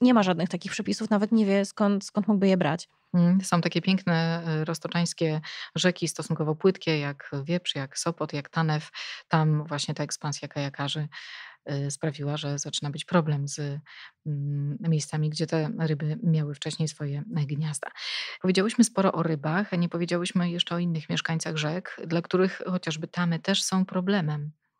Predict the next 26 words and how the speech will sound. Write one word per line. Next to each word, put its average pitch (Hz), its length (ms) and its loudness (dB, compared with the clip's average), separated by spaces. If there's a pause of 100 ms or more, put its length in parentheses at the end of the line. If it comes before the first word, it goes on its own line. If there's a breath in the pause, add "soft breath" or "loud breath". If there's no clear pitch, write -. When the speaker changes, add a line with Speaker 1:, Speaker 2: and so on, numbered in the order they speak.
(260)
Speaker 2:
I 190 120 0
to, 160 240 0
co 156 420 -4 (360 soft breath)
robimy 156 520 4 (140)
rzekom, 156 360 0
czyli 160 200 -6
te 156 100 -4
wszystkie 170 300 -6
przekształcenia 156 800 -2 (340 loud breath)
w 160 40 -6
rzekach, 147 360 -6
które 156 560 -8
im 175 160 -2
zagrażają. 151 600 -2 (180)
Wymieńmy 214 380 4
je. 147 140 -4 (960 loud breath)
Speaker 1:
E, 190 340 8 (280)
na 226 160 8
pierwszy 214 300 4
rzut, 220 280 0
e, 214 340 6
przychodzą 214 440 4
do 202 80 4
głowy 196 240 4
choćby 208 260 2
małże, 208 400 6